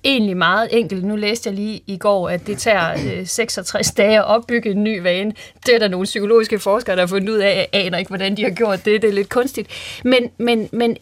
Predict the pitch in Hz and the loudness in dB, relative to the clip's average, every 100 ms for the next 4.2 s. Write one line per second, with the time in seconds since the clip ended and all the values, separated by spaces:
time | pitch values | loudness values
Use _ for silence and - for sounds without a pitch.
0 | - 233 240 294 262 - 269 254 226 196 | -2 0 2 0 -2 0 2 4 4 2
1 | 196 262 226 302 302 226 247 254 208 190 | -2 -4 0 0 2 -2 -2 -2 0 0
2 | 202 262 - 214 214 _ _ - 220 247 | -2 -2 -2 -2 -2 _ _ -10 -2 2
3 | 311 302 240 233 - 220 277 214 - 254 | 2 2 -4 -4 0 0 0 -4 -4 -4
4 | 311 - | -6 -10